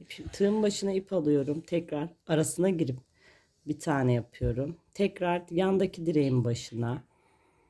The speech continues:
Tekrar araya. Burayı lastik şeklinde yapacağız. Tekrar direğin başına. Tekrar araya. Tekrar yandaki kafesin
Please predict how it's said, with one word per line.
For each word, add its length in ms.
Tekrar 560
araya. 520
Burayı 320
lastik 400
şeklinde 540
yapacağız. 680
Tekrar 540
direğin 420
başına. 600
Tekrar 580
araya. 600
Tekrar 500
yandaki 640
kafesin 600